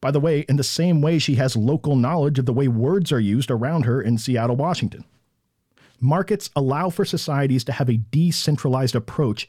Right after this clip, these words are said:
to the way the economy evolves, based on the choices of consumers and suppliers, rather than on some plan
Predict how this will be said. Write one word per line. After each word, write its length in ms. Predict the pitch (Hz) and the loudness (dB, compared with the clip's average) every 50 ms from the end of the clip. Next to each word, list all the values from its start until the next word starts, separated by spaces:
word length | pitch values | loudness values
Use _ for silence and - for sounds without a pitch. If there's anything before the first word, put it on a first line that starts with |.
| _ - | _ -2
to 80 | 151 | -2
the 100 | 127 135 | 0 0
way 200 | 107 117 113 123 | 0 0 0 0
the 120 | 123 127 123 | 0 0 -2
economy 460 | 117 - - 113 110 110 117 113 110 | -2 -2 -2 -2 0 2 2 2 2
evolves, 480 | 113 110 127 139 127 80 - - - - - - - - - - _ - _ | 0 0 -2 -4 -4 -6 -8 -12 -14 -14 -16 -20 -20 -20 -20 -20 _ -10 _
based 220 | - 147 160 - - | -2 -2 0 0 0
on 80 | 156 | 0
the 80 | 156 143 | 0 0
choices 360 | - - 143 139 120 127 120 | 0 0 0 0 0 -2 -2
of 100 | 131 123 | -4 0
consumers 580 | - 123 110 - - - 160 156 143 135 - 131 | 0 0 0 0 0 2 2 4 2 2 2 0
and 100 | 123 - | 0 0
suppliers, 580 | - 110 - - 170 175 165 135 127 127 - - - - _ _ - | -2 -4 -4 -4 -2 0 0 0 0 0 -2 -6 -12 -20 _ _ -4
rather 200 | 131 143 147 143 | -2 -2 0 0
than 140 | 131 156 143 | 0 0 0
on 100 | 139 131 | 0 0
some 260 | - - 139 131 117 | 0 0 0 0 -2
plan 600 | - - - - 147 160 165 147 131 123 120 120 | -4 -8 -4 -2 0 0 2 2 2 2 2 0